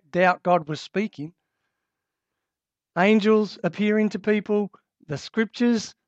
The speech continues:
God said to meditate on it day and night, to put it over your forehead so you don't forget, mark it on your doorposts. That God was speaking through creation, through dreams, through visions,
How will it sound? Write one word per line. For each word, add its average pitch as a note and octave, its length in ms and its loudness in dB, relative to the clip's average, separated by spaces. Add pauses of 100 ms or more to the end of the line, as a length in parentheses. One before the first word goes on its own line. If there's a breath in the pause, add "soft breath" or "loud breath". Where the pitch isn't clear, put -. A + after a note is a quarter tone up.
(100)
God D#3+ 220 -2
said E3 240 -4
to D#3 80 -6
meditate G3+ 580 0
on G3 200 2
it D3+ 120 -6
day F3+ 220 2
and E3 140 0
night, G3+ 320 2 (140)
to C#3+ 140 -6 (320)
put G#3 160 -2
it F#3+ 80 4
over F#3 240 4
your E3 140 0
forehead G3 420 2
so - 120 -4
you D3+ 180 -2
don't F#3 220 0
forget, G3 440 -2
mark F#3 300 2
it F#3 80 -2
on F3+ 160 0
your E3 100 0
doorposts. G3+ 720 0 (360)
That D#3+ 120 -6
God G3+ 260 4
was E3 140 -4
speaking G#3 520 -2
through D#3 180 -8
creation, F3+ 680 0
through D3 180 -8
dreams, G3 480 -2
through C#3+ 200 -8
visions, G3+ 480 0